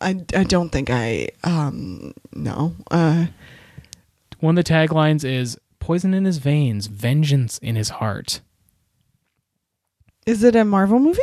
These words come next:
Speaker 2: No.
Speaker 1: No, it's too, it would be too old. So it's not comic books?
Speaker 2: No.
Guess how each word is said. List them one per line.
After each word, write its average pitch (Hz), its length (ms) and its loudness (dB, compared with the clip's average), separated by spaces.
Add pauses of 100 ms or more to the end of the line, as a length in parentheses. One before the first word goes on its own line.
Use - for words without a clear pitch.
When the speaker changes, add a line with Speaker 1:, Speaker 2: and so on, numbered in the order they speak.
(640)
Speaker 2:
No. 135 280 2
Speaker 1:
No, 202 300 4
it's 180 200 -2
too, - 160 -10
it 190 100 -6
would 185 180 -8
be 143 100 -14
too - 160 -12
old. 151 300 -10 (1400)
So 214 140 -4
it's 202 160 0
not 202 220 -4
comic 202 300 -2
books? - 460 -4 (500)
Speaker 2:
No. 117 300 2